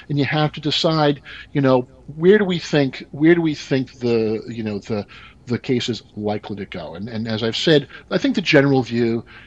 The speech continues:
is, I think people on both sides of this, by the way, the, the pro two A people and the anti two A people, I think generally think that the chances for a favorable outcome are pretty good.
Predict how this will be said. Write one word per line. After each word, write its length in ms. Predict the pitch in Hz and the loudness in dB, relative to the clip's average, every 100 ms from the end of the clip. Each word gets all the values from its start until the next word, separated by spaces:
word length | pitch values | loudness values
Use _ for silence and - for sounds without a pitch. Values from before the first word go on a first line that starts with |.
| _ | _
is, 420 | 131 123 120 117 | -2 0 0 -4
I 80 | 143 | -6
think 180 | 131 131 | -6 -8
people 240 | - 165 165 | -4 0 4
on 60 | |
both 180 | 180 269 | 6 6
sides 260 | - 135 202 | 4 2 2
of 60 | |
this, 120 | 196 | -6
by 140 | - 98 | -6 -6
the 80 | 101 | -6
way, 100 | 98 | -12
the, 100 | 110 127 | -10 -8
the 60 | |
pro 180 | 123 151 | -2 0
two 220 | 131 147 | 0 0
A 100 | 123 | -2
people 280 | 110 120 110 | -4 -8 -8
and 80 | 104 | -6
the 80 | 139 | -6
anti 200 | 285 127 | -4 -6
two 180 | - 117 | -6 -8
A 80 | |
people, 340 | 104 113 104 107 - - | -8 -12 -12 -16 -16 -2
I 40 | |
think 160 | 269 202 | -2 0
generally 480 | - 165 175 175 147 | 0 2 2 2 0
think 400 | - 127 113 - - - - | -2 -2 -2 -10 -20 -18 -6
that 120 | - 120 | -4 -2
the 60 | |
chances 460 | - - 135 - - | -2 -2 -2 -2 -6
for 160 | - | -2
a 40 | 110 | -2
favorable 420 | - 113 107 104 | -2 -4 -4 -4
outcome 360 | 101 - 117 101 | -4 -6 -6 -8
are 40 | |
pretty 240 | - 92 | -8 -12
good. 200 | 85 - | -12 -18